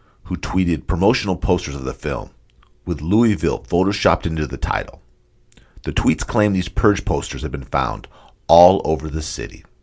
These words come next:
That same day, a Redditor user with the name of M Brit seventy-four created a Louisville Purge megathread and attached it to official Louisville subreddit where people started messaging each other about the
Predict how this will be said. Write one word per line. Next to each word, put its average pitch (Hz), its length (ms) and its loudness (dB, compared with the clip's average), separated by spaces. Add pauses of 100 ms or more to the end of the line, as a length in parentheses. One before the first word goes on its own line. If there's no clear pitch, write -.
(840)
That 76 180 0
same 104 320 0
day, 98 340 4 (320)
a - 60 0
Redditor 87 520 2
user 76 500 -4 (320)
with 80 100 -2
the 85 80 0
name 85 260 0
of 71 180 -2 (200)
M 120 180 4
Brit 104 300 4
seventy-four 85 920 0 (380)
created 98 340 4
a 76 60 -2
Louisville 104 480 4
Purge 92 480 2
megathread 67 720 -8 (580)
and 78 100 -2
attached 98 360 4
it 80 100 -10
to 80 140 -2
official 113 600 0
Louisville 87 400 0
subreddit 87 720 2 (500)
where 67 160 -4
people 107 320 0
started 73 380 0
messaging 85 480 0
each - 180 -6
other 60 240 -6 (280)
about 64 280 -2
the - 120 -14